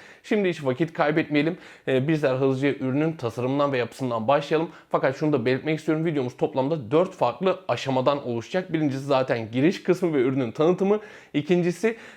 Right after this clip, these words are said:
e, kısa bir montaj rehberi. Yani bu videomuzda Hyper iki yüz on iki Spectrum'un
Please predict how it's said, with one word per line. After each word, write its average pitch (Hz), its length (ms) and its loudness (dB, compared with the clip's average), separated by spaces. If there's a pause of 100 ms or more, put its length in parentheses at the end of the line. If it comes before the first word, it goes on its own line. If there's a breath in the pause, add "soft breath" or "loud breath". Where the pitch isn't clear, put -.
e, 131 380 4
kısa 170 340 2
bir 165 100 4
montaj 139 600 2
rehberi. 196 360 2
Yani 143 340 2
bu 170 120 2
videomuzda 143 440 0
Hyper 147 260 0
iki 156 140 -2
yüz 156 100 0
on 160 80 4
iki 156 140 -4
Spectrum'un 165 640 -2